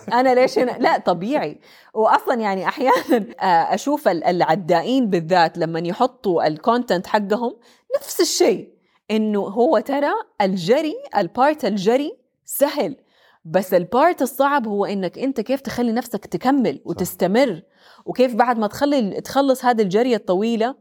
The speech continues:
Speaker 1: ترجع تجريها تاني. وكيف أحيانًا تصحى مالك نفس وتعبان،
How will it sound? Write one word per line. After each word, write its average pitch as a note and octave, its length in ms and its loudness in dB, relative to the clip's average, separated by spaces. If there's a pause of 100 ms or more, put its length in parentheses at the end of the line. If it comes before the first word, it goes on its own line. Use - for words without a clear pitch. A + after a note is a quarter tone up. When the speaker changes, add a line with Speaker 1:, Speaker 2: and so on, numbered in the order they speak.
(160)
Speaker 1:
ترجع B3 420 2
تجريها A#3+ 500 2
تاني. B3+ 460 0 (480)
وكيف B3+ 420 0
أحيانًا B3 560 2
تصحى C4 340 -4
مالك C#4+ 400 -2
نفس - 320 -4
وتعبان، F3 640 0